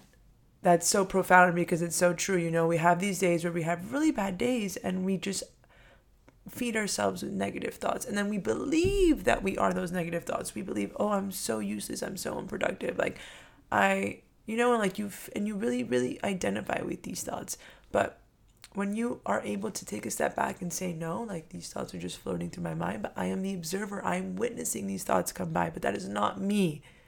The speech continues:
That is a game changer, because that is when you become conscious of who you are, and you become conscious, and you,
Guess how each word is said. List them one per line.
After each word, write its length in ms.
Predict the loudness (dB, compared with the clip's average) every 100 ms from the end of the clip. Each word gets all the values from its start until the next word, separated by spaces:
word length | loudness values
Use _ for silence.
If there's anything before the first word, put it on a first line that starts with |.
| -20 -20 _ _
That 180 | 6 8
is 120 | 6
a 40 |
game 280 | 4 4 4
changer, 440 | 4 4 4 4 4
because 340 | 4 4 6
that 280 | 8 8 6
is 260 | 0 0 -4 -12 -20 _ _ _ _ 0
when 280 | 4 4 4
you 100 | 2
become 420 | 0 0 0 0
conscious 520 | -2 -2 -2 -4 -4
of 140 | -4
who 100 | -2
you 200 | -2 0
are, 340 | 0 -2 -6 -10 -18 _ _ -6
and 100 | -2
you 60 |
become 320 | -2 -4 -6 -8
conscious, 540 | -4 -2 -2 -6 -8
and 200 | -6 -4
you, 200 | -2 -4